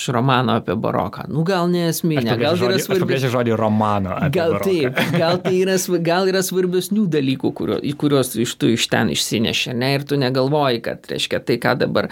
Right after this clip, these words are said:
Speaker 1: Mo muziejuje rodo, tai viskas tas, žinai, čia Vilniaus universiteto didžiajam kieme, jie čia luposi, nu, gal <laughs> nesilupo jie taip. Ne, bet, bet, bet aš kalbu, sakau, kad toks, e, tu, tas, tas, tas filtrų sudėjimas,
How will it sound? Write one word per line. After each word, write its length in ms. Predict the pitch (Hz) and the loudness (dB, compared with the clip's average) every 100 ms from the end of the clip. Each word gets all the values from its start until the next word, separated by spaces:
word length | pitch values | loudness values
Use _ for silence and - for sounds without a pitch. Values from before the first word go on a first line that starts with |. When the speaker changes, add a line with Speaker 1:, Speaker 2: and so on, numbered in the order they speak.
| - - - | -8 -12 -10
Speaker 1:
Mo 200 | - 135 | -2 0
muziejuje 640 | 139 139 135 143 143 123 117 | 0 0 0 0 2 0 0
rodo, 320 | 180 240 196 | 0 0 0
tai 160 | 165 151 | 0 -2
viskas 440 | 196 240 - 139 | -2 -2 -2 -2
tas, 240 | - 131 - | -2 -2 -2
žinai, 160 | - | -6
čia 160 | - - | -6 -4
Vilniaus 320 | 139 135 135 | -2 -2 -2
universiteto 640 | - 110 127 - 135 135 | -2 -2 -2 0 0 0
didžiajam 560 | - 101 127 117 117 120 | -2 0 2 2 2 0
kieme, 380 | - 123 135 135 | -2 0 0 0
jie 100 | - | -4
čia 220 | - 123 | -6 -4
luposi, 560 | 120 185 190 143 - 156 | 0 0 2 0 0 -2
nu, 80 | 202 | 2
gal 240 | 233 294 | 2 2
<laughs> 40 | 247 | 2
nesilupo 720 | 269 - 233 247 254 - 175 | 2 2 0 2 0 0 0
jie 160 | - 190 - | 0 -2 -4
taip. 240 | - - - - - - - - - - - 240 | -10 -10 -12 -20 -20 -20 -20 -12 -6 -6 -4 -4
Ne, 180 | 175 180 | 0 2
bet, 200 | 170 175 - 175 | 2 0 2 2
bet, 200 | 190 202 | 2 2
bet 240 | 190 214 | 0 2
aš 80 | 226 | 2
kalbu, 240 | - 220 | 2 2
sakau, 320 | 233 220 233 190 | 2 2 2 2
kad 240 | 170 165 - | 2 -2 -2
toks, 300 | 185 185 - | -2 0 0
e, 140 | 202 190 190 185 175 175 175 | 2 4 4 4 2 -2 -6
tu, 100 | - - - 196 - - _ | -4 -4 0 -2 -2 -12 _
tas, 220 | - 175 - | 0 0 0
tas, 240 | - 185 - | 0 0 0
tas 220 | 185 185 - - - | 0 0 0 -4 -8
filtrų 500 | - - 269 226 185 | -6 2 2 4 2
sudėjimas, 720 | 170 196 185 208 220 131 62 | 2 2 2 4 4 2 0